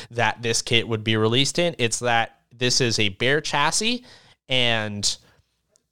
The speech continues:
having the fenders, having the dig, the two-speed, those things are, like, standalone option assemblies that you can buy at checkout if you want to.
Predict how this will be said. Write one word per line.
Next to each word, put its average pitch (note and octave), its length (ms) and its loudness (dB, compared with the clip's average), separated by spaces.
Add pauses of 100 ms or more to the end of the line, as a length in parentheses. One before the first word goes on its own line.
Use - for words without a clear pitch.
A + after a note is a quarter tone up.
(140)
having B2 460 0
the G#2 80 -2
fenders, D#3+ 720 0
having A#2+ 380 0
the G#2 100 0
dig, B2+ 540 -2
the A2 100 -2
two-speed, C#3+ 920 0 (400)
those B2+ 320 0
things D3 520 0 (120)
are, A#2 200 2
like, G#2+ 200 0
standalone C3 880 0
option A#2 400 2
assemblies B2+ 580 0
that G#2 160 0
you A2+ 100 2
can A2+ 280 -2
buy G2+ 300 4
at F#2+ 100 -4
checkout F#2+ 460 2
if E2+ 120 -6
you F#2 80 -4
want E2 260 0
to. - 220 -2